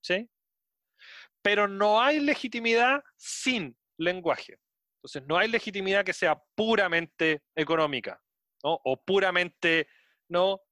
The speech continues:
los carabineros pegándole a los manifestantes en la Plaza Italia. Entonces, lo que dice Habermas es que en una sociedad moderna la legitimidad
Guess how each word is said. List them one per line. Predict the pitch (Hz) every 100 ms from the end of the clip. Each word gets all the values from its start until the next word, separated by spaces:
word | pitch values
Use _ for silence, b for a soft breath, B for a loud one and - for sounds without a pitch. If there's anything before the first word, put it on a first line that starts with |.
| -
los | 147
carabineros | - 147 147 160 165 -
pegándole | 151 151 156 151 147
a | 139
los | 135
manifestantes | 135 139 - 143 - 147 - 143 139 135 _ _ _ _ _ _ _
en | 131 135
la | 131
Plaza | 135 139 -
Italia. | 135 120 80 _ _ B B B
Entonces, | B 165 190
lo | 196
que | 208
dice | 262 - 277
Habermas | 269 214 214 262 302 _ B B B
es | - -
que | 196
en | 202
una | 262 269
sociedad | - 220 - 226 220
moderna | 214 254 247 202 247 277
la | 226
legitimidad | 196 185 - 170 190 175 180 254 262